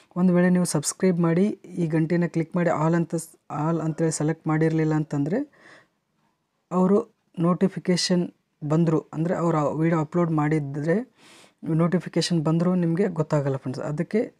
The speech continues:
ಈ ಡ್-, ಗಂಟೆನ ಕ್ಲಿಕ್ ಮಾಡಿ all ಅಂತೇಳಿ ಸೆಲೆಕ್ಟ್ ಮಾಡ್ಕೋಬೇಕು ಫ್ರೆಂಡ್ಸ್.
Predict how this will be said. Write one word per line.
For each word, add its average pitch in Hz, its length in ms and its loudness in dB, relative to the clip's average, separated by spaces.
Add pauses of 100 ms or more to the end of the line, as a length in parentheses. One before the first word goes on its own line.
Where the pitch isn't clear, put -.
ಈ 170 140 -4
ಡ್-, 143 160 -4
ಗಂಟೆನ 165 360 0
ಕ್ಲಿಕ್ 160 320 -6
ಮಾಡಿ 165 200 0 (120)
all 156 260 0
ಅಂತೇಳಿ 160 340 -2 (440)
ಸೆಲೆಕ್ಟ್ 147 380 -2
ಮಾಡ್ಕೋಬೇಕು 131 460 -8
ಫ್ರೆಂಡ್ಸ್. - 260 -12